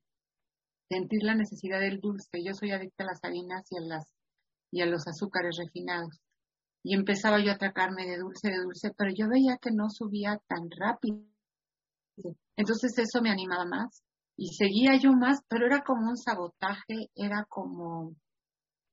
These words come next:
como si yo me propusiera volver a subir y hasta más de lo que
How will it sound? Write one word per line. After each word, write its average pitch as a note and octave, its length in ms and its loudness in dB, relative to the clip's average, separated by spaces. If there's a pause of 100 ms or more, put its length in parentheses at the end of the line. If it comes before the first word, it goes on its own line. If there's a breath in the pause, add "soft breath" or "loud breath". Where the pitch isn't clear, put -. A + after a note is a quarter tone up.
(160)
como G3 360 2
si F#3+ 220 -4
yo G#3+ 100 4
me C4 160 6
propusiera G#3+ 920 0
volver G3+ 400 -2
a C4 100 -2
subir G3+ 500 -2
y F3 180 -2
hasta D#3 320 -8
más G3+ 320 0
de A#3+ 120 -2
lo F#3 140 -4
que E3+ 120 -12